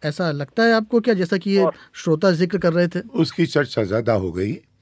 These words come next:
Speaker 3: और वो किस वजह से लगे और वो क्यों उठा, आखिर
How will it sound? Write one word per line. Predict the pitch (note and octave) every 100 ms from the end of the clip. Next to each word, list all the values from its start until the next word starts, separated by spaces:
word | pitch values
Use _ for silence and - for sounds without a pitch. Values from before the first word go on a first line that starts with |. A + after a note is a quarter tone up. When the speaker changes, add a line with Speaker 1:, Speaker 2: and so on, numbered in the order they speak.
| _ _ _ -
Speaker 3:
और | C#3 C#3+ C#3
वो | C3
किस | C3 - B2+
वजह | A2 A#2 C3
से | B2+
लगे | F#2+ G2 G#2 C3 - _ _ _ _
और | C3+
वो | B2+ A2+ -
क्यों | C#3 C3
उठा, | G2 - C3+ - - _ _
आखिर | - G2 A#2 A#2